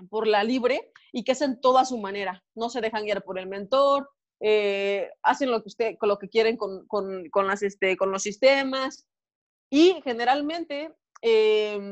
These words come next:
no se dejan guiar, no se dejan corregir y, bueno, pues, ¿qué te puedo decir? Esas personas, cuando no ven un resultado, regresan con su mentor para que les dé el resultado, cuando realmente el resultado lo dan ustedes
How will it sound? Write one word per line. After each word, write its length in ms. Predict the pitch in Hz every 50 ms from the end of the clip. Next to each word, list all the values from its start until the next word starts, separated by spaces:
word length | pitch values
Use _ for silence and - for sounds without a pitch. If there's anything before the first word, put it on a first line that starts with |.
| 190 196 202 - _ _ _
no 120 | - 240 247
se 160 | 247 311 277
dejan 300 | 254 254 254 262 247 233
guiar, 340 | 190 190 156 170 180 _ _ _ _ _ _ _ _ _ _ _ -
no 120 | - 247 302
se 100 | 285 262
dejan 240 | 247 247 254 226
corregir 680 | 220 - 208 190 202 202 - 285 311 330 339 381 427 - _ _ _ _ _
y, 280 | - 285 311 330 359 392
bueno, 380 | 285 226 233 233 226 226 220 -
pues, 200 | - 220 226 -
¿qué 80 | 269
te 100 | - -
puedo 260 | 254 - 247 262 254 247
decir? 300 | 233 220 220 247 247 247
Esas 240 | 254 262 262 -
personas, 480 | - - 220 220 233 233 233 254 262 254
cuando 220 | - 226 220 214
no 100 | 220 254
ven 160 | 262 285 294 294
un 160 | 311 294 294
resultado, 840 | 285 262 269 - 233 220 214 185 - 262 277 294 269 262 285 - - _ _ _ _ _
regresan 420 | - 233 233 226 233 233 269 254 247
con 200 | 240 220 214 208
su 100 | 226 208
mentor 560 | 202 196 196 196 185 - 208 202 190 - _ _ _ _ _ _ _
para 220 | - 220 226 220 220
que 140 | - 240
les 180 | 220 220 208 180
dé 80 | 220 226
el 80 | 220
resultado, 800 | 208 220 233 - 226 226 202 - 294 320 320 285 233 233 226 _ _
cuando 300 | - 233 233 226 226 220
realmente 500 | 220 247 262 254 262 277 269 262 269 294
el 80 | 285
resultado 680 | - 254 254 - - 220 196 - 240 240 254 285 - - - _ _ _ -
lo 100 | - 220
dan 160 | 220 220 240
ustedes 380 | 240 240 - 240 233 240 -